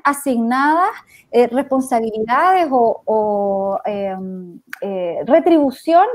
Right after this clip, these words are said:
por el impacto que generan, ya sea en términos de provisión de más espacio público o, eh, en términos de, eh, movilidad, equipamientos o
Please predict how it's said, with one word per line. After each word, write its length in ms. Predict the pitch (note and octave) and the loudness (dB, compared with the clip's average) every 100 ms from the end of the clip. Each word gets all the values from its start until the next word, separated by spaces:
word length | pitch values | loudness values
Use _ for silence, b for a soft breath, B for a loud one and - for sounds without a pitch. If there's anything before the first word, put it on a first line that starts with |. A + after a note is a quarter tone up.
| - | -2
por 300 | C4 D4+ E4+ - | 4 4 2 -2
el 440 | B3 A#3 A3 G#3 - | 0 0 -2 -4 -8
impacto 500 | G#3 - E4+ E4+ F4 | -8 0 0 0 -6
que 120 | E4+ | -2
generan, 500 | E4+ C#4 B3+ C#4 C4 | -2 0 0 0 0
ya 120 | B3 | -2
sea 420 | - B3 B3 C#4 B B B | -2 0 0 0 B B B
en 160 | - A3+ | -6 -2
términos 320 | B3 B3+ C4 | 0 0 0
de 80 | A#3 | -2
provisión 520 | A3+ G3+ G3+ B3+ C4+ | -2 -4 -4 -2 0
de 60 | C#4+ | 2
más 240 | C4 C#4+ | 2 0
espacio 380 | D4+ E4 E4 D#4+ | 0 -2 -2 -4
público 840 | B3+ A#3 A#3 A#3+ A#3 A#3 B3 B3+ - | -2 -2 -2 -6 -4 -2 2 2 0
o, 400 | G#3+ A3 A#3 B3+ B B - | 0 2 2 0 B B -4
eh, 360 | G#3 G3+ G#3 G3+ | 0 2 2 0
en 180 | A3+ A3 | -4 0
términos 440 | B3 A#3 A#3 A3+ | 0 0 -2 -4
de, 500 | G#3 A3+ A3+ A#3 A#3+ - | 0 2 2 2 2 0
eh, 260 | G3+ G3 | 0 0
movilidad, 800 | G3+ C4 D#4+ D#4+ C#4 A#3+ A#3 A#3 - | 2 2 2 2 2 4 4 4 2
equipamientos 840 | C4 C#4 C4+ B3+ A#3+ A#3+ A#3+ B3+ | 0 0 0 0 0 -2 2 2
o 260 | A#3 A3+ | 2 -2